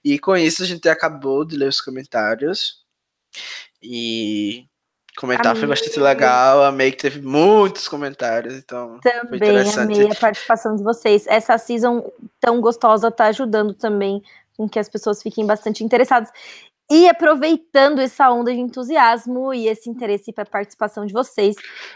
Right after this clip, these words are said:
Speaker 2: é, sigam as redes, curtam a página do Blindcast no Facebook, curtam a página da Tribo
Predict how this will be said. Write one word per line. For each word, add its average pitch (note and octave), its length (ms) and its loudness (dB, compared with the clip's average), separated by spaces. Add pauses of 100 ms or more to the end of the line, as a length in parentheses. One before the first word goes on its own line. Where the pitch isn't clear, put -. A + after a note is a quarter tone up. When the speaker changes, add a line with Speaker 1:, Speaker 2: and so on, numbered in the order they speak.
(140)
Speaker 2:
é, A3 640 6 (340)
sigam D4+ 440 2 (100)
as A#3 240 2
redes, G3 460 -4 (320)
curtam D#4 400 2
a B3 80 2
página G#3+ 340 0
do G3+ 100 -4
Blindcast G3+ 680 -4
no A3 240 -4
Facebook, F3+ 760 -6
curtam C#4+ 380 0
a B3+ 60 2
página A3 360 0
da F#3 100 -6
Tribo F#3 260 -6